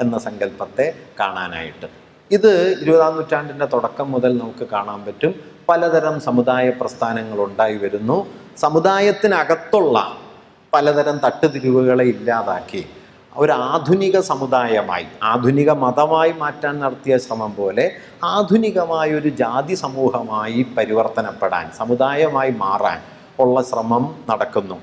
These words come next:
അന്ന് സമുദായം എന്നതിന് ജാതി എന്ന അർത്ഥം കുറവാണ് കേട്ടോ.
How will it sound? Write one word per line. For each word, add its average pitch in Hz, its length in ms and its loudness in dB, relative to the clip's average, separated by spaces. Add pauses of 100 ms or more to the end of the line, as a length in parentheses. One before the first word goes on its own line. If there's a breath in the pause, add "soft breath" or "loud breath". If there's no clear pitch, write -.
അന്ന് 147 240 0
സമുദായം 185 640 0
എന്നതിന് 185 420 -4
ജാതി 165 500 -2
എന്ന 175 180 -2
അർത്ഥം 170 320 -4
കുറവാണ് 139 520 0
കേട്ടോ. 90 240 -2